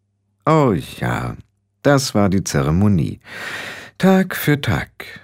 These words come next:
Dort stand der Kasten und darin lagen die Münzen und er fragte jedes Mal und es war immer genauso viel Geld. "Einen Groschen für den Fährmann?", fragte Tiffany, als sie heimgingen. "Herr Webal erinnert sich an all die alten Bestattungstraditionen",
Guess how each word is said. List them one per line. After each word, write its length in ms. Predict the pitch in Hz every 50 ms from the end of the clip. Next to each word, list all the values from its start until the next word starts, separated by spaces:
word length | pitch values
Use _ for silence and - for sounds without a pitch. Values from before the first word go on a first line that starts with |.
| _ _ _ _
Dort 240 | - 98 95 92 -
stand 260 | - - 90 85 -
der 60 | 67
Kasten 560 | 67 - 143 160 - - - - 147 143 139 -
und 180 | - - -
darin 240 | 76 78 87 85 76
lagen 380 | 78 90 90 107 117 117 127 117
die 100 | 127 117
Münzen 420 | 117 117 113 110 - - - 92
und 120 | - -
er 60 | - -
fragte 440 | - - 90 92 92 92 - - 90
jedes 280 | 85 85 85 80 -
Mal 320 | - 82 73 71 71 69 -
und 180 | - 95 87
es 120 | 71 - -
war 120 | - - -
immer 260 | - 120 151 156 156 143
genauso 400 | 127 113 98 80 76 76 92 95
viel 140 | - 131
Geld. 380 | 123 127 123 - - - - - - _ _ _ _ _ _ _ _ _ _ _ _ _ _ _ _ _ _ _ _ _ _ _ _
"Einen 220 | - 135 143 143
Groschen 320 | - 127 139 139 - 151 135
für 100 | - 123
den 140 | 117 107
Fährmann?", 520 | 101 - - 90 80 82 101 127 156 180 185
fragte 380 | - - 120 101 - - 80
Tiffany, 380 | - - 101 - 104 104 101 85
als 120 | 87 87
sie 120 | - 104 92
heimgingen. 560 | 95 92 95 95 82 98 92 101 107 107 - _ _ _ _ _ _ _ _ _ - - - - - - - - - - _ _
"Herr 200 | - 185 180 151
Webal 400 | 175 185 175 170 160 156 151 - -
erinnert 400 | - - - 180 185 196 180 180
sich 160 | - 170 160
an 80 | 170 156
all 160 | - 185 185
die 140 | 175 - -
alten 340 | 156 160 160 160 156 147 135
Bestattungstraditionen", 1300 | 147 135 - - - 214 214 - 107 87 - - - 76 65 78 - - - 73 69 67 62 62